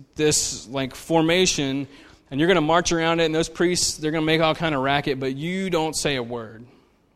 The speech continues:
You just walk. Walk around it one time, go back to the camp. Go walk around it the next day, go back to the camp. For six days, walked around it one time, each time,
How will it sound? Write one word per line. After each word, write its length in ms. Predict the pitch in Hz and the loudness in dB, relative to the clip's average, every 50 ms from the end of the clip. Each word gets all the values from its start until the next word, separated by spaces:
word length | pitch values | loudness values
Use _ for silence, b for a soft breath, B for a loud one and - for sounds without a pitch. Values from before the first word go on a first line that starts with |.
| b b b b _ _ - _ _ _ _ _ - - | b b b b _ _ -20 _ _ _ _ _ -16 -10
You 80 | 120 | -8
just 180 | 131 139 123 113 | -6 -6 -6 -8
walk. 320 | 110 101 80 90 - - _ b b b b b b b b b b _ _ _ _ _ _ _ _ _ _ _ _ _ _ _ _ _ _ _ - | -8 -10 -12 -12 -14 -20 _ b b b b b b b b b b _ _ _ _ _ _ _ _ _ _ _ _ _ _ _ _ _ _ _ -8
Walk 240 | 123 123 135 - - | -4 -4 -4 -2 -2
around 300 | 147 139 139 143 143 143 | -2 -2 0 0 0 -2
it 180 | 139 - - - b b b b b b b b b _ - | -2 -4 -8 -16 b b b b b b b b b _ -12
one 180 | 127 131 139 135 | -8 -6 -6 -4
time, 520 | - 135 131 131 127 131 127 123 127 - _ - 127 | -2 -2 -2 -2 -4 -6 -8 -12 -16 -20 _ -18 -12
go 120 | 131 120 | -8 -6
back 180 | 120 123 123 120 | -4 -4 -4 -4
to 80 | - 117 | -6 -10
the 100 | 113 - | -10 -10
camp. 300 | - 101 98 117 131 _ _ _ _ _ _ _ _ _ _ _ _ _ _ _ _ _ - | -12 -14 -14 -16 -18 _ _ _ _ _ _ _ _ _ _ _ _ _ _ _ _ _ -10
Go 140 | - 120 127 | -8 -6 -6
walk 340 | 127 127 113 131 135 139 - | -4 -2 0 0 0 0 0
around 220 | 139 139 143 143 | 0 0 0 0
it 20 | 135 | 0
the 80 | 135 | 0
next 200 | 139 143 135 - | 0 -2 -2 0
day, 280 | - 139 139 143 143 135 - | 0 0 0 0 -2 -6 -10
go 80 | - 113 | -10 -8
back 160 | 120 120 120 | -6 -6 -6
to 80 | - 120 | -6 -10
the 60 | 117 | -10
camp. 260 | - 113 110 - _ | -10 -12 -14 -16 _
For 80 | - - | -8 -2
six 260 | - - 202 202 - | 2 4 4 6 6
days, 300 | - 156 135 127 120 127 | 4 2 2 2 0 0
walked 240 | 127 131 135 - 139 | 0 -2 0 -2 -2
around 140 | 131 127 123 | -4 -4 -4
it 60 | 113 | -4
one 160 | 139 151 160 | -2 -2 -2
time, 320 | - 143 127 123 123 120 120 b b b b b b b b - | -2 -2 -4 -4 -4 -8 -10 b b b b b b b b -6
each 280 | 147 175 165 - - | -6 -4 -4 -4 -2
time, 360 | - 139 131 127 123 123 123 | -2 -2 -2 -2 -4 -4 -6